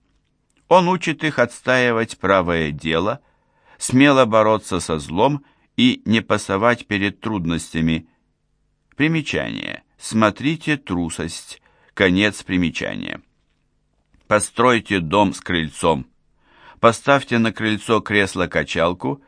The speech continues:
и устройтесь в нем поудобнее, покуривая трубку. Раз в год читайте «Убить пересмешника».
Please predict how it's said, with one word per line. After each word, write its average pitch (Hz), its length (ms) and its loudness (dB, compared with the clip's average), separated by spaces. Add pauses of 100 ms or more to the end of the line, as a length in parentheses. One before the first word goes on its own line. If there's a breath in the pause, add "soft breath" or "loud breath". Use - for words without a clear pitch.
(420 soft breath)
и - 80 -2
устройтесь 147 680 0
в 85 60 -10
нем 92 260 2
поудобнее, 80 800 0
покуривая 80 720 0
трубку. 73 520 -12 (720 soft breath)
Раз 90 380 2
в 80 100 -6
год 95 340 -2
читайте 82 720 -2
«Убить 82 460 -4
пересмешника». - 920 -8